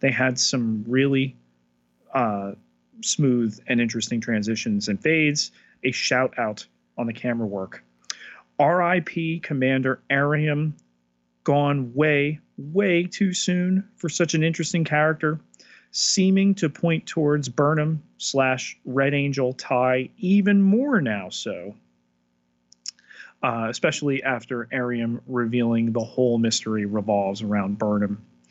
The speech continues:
Episode low point, Commander Non's miraculous revival to jettison Arium out the airlock. Comic book death with no meaning.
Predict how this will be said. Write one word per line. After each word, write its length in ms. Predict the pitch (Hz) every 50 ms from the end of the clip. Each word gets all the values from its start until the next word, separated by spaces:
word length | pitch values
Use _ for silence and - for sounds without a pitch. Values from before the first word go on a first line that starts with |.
| - - - - - - -
Episode 460 | - 156 151 160 147 - 170 160 147 143
low 200 | 147 175 214 208
point, 420 | 208 - 220 220 214 220 226 - - _ -
Commander 600 | - - 180 175 175 185 208 233 247 240 254 254
Non's 640 | 226 208 208 208 202 202 202 208 208 208 208 202 208 - _ -
miraculous 1300 | 226 175 175 190 196 190 196 208 202 208 214 220 220 - 147 120 101 95 90 - - - - - - _ _ _ _
revival 680 | - 123 120 107 117 113 110 107 107 104 104 101 92 - - _ -
to 120 | - 131
jettison 640 | 120 117 - 123 113 113 - - 123 113 104 104 - - _ -
Arium 480 | 147 123 117 113 113 107 98 95 92 95 - _ _ _ _ _ _ _ _ _ _ - -
out 320 | 127 113 110 - - - _ _ _ -
the 220 | - 123 120 -
airlock. 640 | 117 117 113 110 101 98 90 92 - - - - - _ _ _ _ _ _
Comic 480 | - - - - - 160 165 156 - -
book 260 | - 147 139 - - _ _ - - 113 -
death 520 | - 160 151 151 170 - - - - - _ _ _ _ _ _ _ _ -
with 240 | 123 120 117 117 -
no 200 | 117 113 113 107
meaning. 460 | 104 110 113 110 107 104 98 98 107